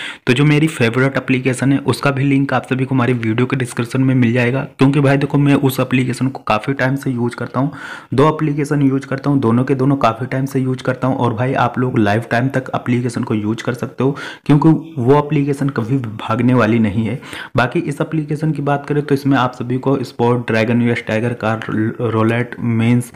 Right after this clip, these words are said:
ओके, अ, सेवन अप डाउन क्रैश, ऐसे करके आप सभी को काफ़ी सारे यहाँ गेम मिल जाते हैं अंदर बाहर वगैरह।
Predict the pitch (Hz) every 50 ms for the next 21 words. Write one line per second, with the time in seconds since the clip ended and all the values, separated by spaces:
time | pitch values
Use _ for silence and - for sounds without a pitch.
0 | - - - - - - - _ - 117 123 123 160 143 - - - - 127 117
1 | 117 117 - 123 117 127 131 123 120 120 117 117 120 120 120 - - 117 120 123
2 | 120 - - 127 120 - 151 147 143 139 143 147 143 139 - - 120 123 127 131
3 | 139 139 - 123 120 120 - - 151 131 123 123 127 127 120 104 113 123 127 117
4 | 110 110 113 110 107 107 110 104 107 - 113 123 127 - 135 120 107 110 107 107
5 | 101 101 98 104 104 101 101 - 98 98 101